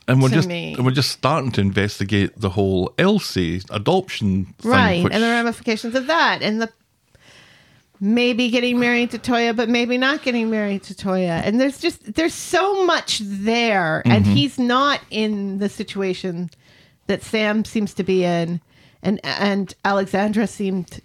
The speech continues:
Speaker 2: to be in, of just being in a constant loop of doing the same thing over and over and over again.
Speaker 1: Yeah, that's my point. There's been some variety in, in what he's
Speaker 2: Right.
Speaker 1: done and what he's currently doing.
Speaker 2: Right.
Speaker 1: And it's interesting that from the,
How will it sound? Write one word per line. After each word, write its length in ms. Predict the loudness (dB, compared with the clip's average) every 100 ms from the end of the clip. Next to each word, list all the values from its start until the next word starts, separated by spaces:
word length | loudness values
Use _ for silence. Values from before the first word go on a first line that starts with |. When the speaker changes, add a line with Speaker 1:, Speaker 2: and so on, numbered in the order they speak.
| -6
Speaker 2:
to 100 | -4
be 260 | 0 2
in, 340 | 2 0 -2 -2
of 140 | -2 -2
just 220 | -4 -2
being 200 | 0 0
in 120 | 0
a 40 | -2
constant 500 | -2 -2 -2 -4 -2
loop 200 | -2 -2
of 140 | -4
doing 260 | -4 -2 0
the 80 | 0
same 300 | 0 -2 -2
thing 260 | -4 -4
over 220 | -4 -2 -4
and 140 | -4
over 220 | -6 -4
and 80 | -4
over 240 | -2 -2 -4
again. 220 | -4 0
Speaker 1:
Yeah, 80 | 2
that's 220 | 2 0
my 60 | -2
point. 280 | 0 0 0
There's 120 | -2
been 160 | -2 0
some 220 | 0 0
variety 400 | 2 2 2 2
in, 180 | 2 0
in 60 | 0
what 240 | 0 -2 -2
he's 80 | 0
Speaker 2:
Right. 260 | 0 2
Speaker 1:
done 160 | 2 4
and 160 | 4 0
what 140 | -2
he's 200 | -2 -4
currently 380 | -2 -2 -2 -4
doing. 420 | 0 2 2 -2 -6 -8
Speaker 2:
Right. 220 | -2 -2 0
Speaker 1:
And 80 |
it's 120 | 2 2
interesting 400 | 2 2 2 2
that 200 | 2 -4
from 460 | -2 0 2 2 4
the, 320 | 4 4